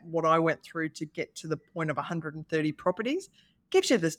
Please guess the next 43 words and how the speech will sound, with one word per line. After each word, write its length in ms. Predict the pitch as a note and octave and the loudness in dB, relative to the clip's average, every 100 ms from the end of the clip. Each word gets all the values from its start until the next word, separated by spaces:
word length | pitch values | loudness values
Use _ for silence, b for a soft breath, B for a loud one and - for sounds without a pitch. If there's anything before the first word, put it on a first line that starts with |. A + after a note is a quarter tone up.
| - | -6
tips, 360 | - A3 - | -2 -2 -2
the 120 | - F3 | -2 -2
tricks, 480 | - G#3+ G3 - | 2 2 2 -2
the 160 | - E3+ | -2 0
softwares, 920 | D#3 - G#3 - G3 G3 F#3+ F#3 F3+ | 0 0 -2 -2 -2 4 6 6 4
the, 200 | F3 D#3 D#3+ b b - | 2 4 2 b b -4
the 140 | F#3+ | 2
information, 540 | G3+ G3 E3+ E3 - F3 | 2 2 4 4 4 -2
the 60 | |
strategies 640 | - - E3+ F#3 - F3 E3+ | -2 2 2 2 -2 -4 0
that 100 | D#3+ | 0
I 100 | D#3+ | 2
use 260 | D#3+ D#3+ | 2 -2
to 100 | - | -4
do 160 | E3 F3 | 0 0
so, 260 | F3+ A#3 C4 | 0 -2 -2
because 280 | - B3 | -4 0
I 20 | B3+ | 0
want 240 | C4+ D4 | 0 0
you 120 | G3 | 2
to 120 | F3+ | 2
do 140 | D#3+ D3+ | 2 -2
it 120 | - | -2
too. 280 | - F#3 E3+ _ b b b | -2 -2 -2 _ b b b
Get 120 | - C4 | 6 8
in 100 | B3 | 6
touch 220 | - - | 2 2
with 140 | A3 | 0
me, 260 | G#3 G3+ F#3+ - | 4 6 4 4
LinkedIn. 640 | G3+ B3 A#3+ A3+ G#3+ A3 A3+ _ - | 6 8 8 8 8 8 4 _ 0
Uh, 140 | F#3 F3+ | 4 4
you 80 | F#3 | 2
can 140 | F#3+ | -2
find 240 | F#3 G3 F#3+ | -2 -2 0
me 80 | |
under 180 | F#3 F3+ | 0 0
Julie 320 | F3 G#3 G3 | 2 2 4
George. 520 | F3+ G#3 G#3+ G#3+ G3+ - b b - | 4 6 8 8 4 -4 b b 2
Uh, 260 | F3 E3+ - | 6 6 4
Instagram, 680 | B3 C4 C4 B3 A#3+ A#3+ G3+ | 2 2 0 0 4 4 6
Million 400 | G3+ A3 G#3 G3+ | 6 6 6 8
Dollar 220 | G3+ G3 | 8 6
Host. 560 | G3 C4 E4+ - - | 6 4 4 0 -10